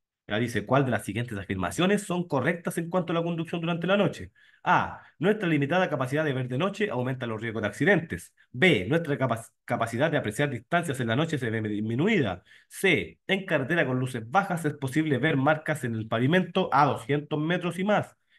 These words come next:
Y D, el color de la ropa de un peatón influye en que éste pueda ser más o menos visible para los conductores. ¿Cuáles afirmaciones son correctas acá?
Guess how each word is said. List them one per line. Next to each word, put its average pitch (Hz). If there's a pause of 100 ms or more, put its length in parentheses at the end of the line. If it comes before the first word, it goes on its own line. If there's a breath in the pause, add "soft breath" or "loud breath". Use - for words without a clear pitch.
(140 soft breath)
Y 127
D, 185
el 147
color 147
de 135
la 113
ropa 143
de 127
un 117
peatón 113
influye 165
en 147
que 160
éste 156
pueda 143
ser 143 (160 loud breath)
más 185
o 127
menos 147
visible 156
para 143
los 143
conductores. 147 (1080)
¿Cuáles 147
afirmaciones 113
son 104
correctas 104
acá? 214